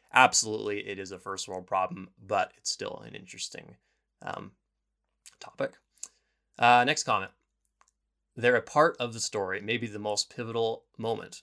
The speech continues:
That said, while I love everything from the preparation that goes into being ready to hunt,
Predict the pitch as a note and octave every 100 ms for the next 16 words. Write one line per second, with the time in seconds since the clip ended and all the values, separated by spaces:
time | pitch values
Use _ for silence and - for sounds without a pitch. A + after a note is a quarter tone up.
0 | _ A2 G#2+ - G#2+ B2 B2 G#2+ G#2 G2+
1 | G#2 G#2 G#2+ A2 G#2 A2 G#2+ G#2 G2 -
2 | A2 G#2 G#2 G#2 A2 G#2 G#2+ G2+ G2 G2
3 | F#2+ G2 G2 G2 B2 C3 B2+ A#2+ C3 -